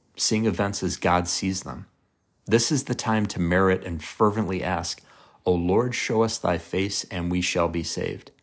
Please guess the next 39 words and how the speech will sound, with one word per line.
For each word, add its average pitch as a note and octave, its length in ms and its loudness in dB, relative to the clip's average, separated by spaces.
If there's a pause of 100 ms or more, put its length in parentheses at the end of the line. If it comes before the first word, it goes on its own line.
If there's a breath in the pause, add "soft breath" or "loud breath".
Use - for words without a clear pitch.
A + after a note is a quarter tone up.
(800)
Saint A2 260 0
Louis A#2 140 6
de G#2+ 80 4
Montfort G2 440 4
said, E2 520 0
"They G2 140 6
shall G#2+ 280 2
carry A2 440 0
on G2+ 180 0
their G2 140 0
shoulders - 560 0
the - 80 -8
bloody F2+ 300 2
standard F2+ 460 0
of E2 120 -6
the F2+ 80 -10
cross, - 500 2
the F#2+ 140 -6
crucifix - 800 -4
in F2 120 -4
their E2 140 0
right E2+ 220 2
hand, E2 340 -4 (540 soft breath)
and F2+ 120 0
the E2+ 60 0
rosary G2+ 500 2
in F#2+ 180 0
their F#2 160 2
left, F2 440 -2 (160)
the - 80 -4
sacred G2 400 -2
names F#2+ 300 0
of D#2 80 -4
Jesus F#2 580 -2
and E2+ 180 -4
Mary E2 380 0 (580 soft breath)
on F2 160 -2
their D#2+ 140 -2
hearts." - 540 -4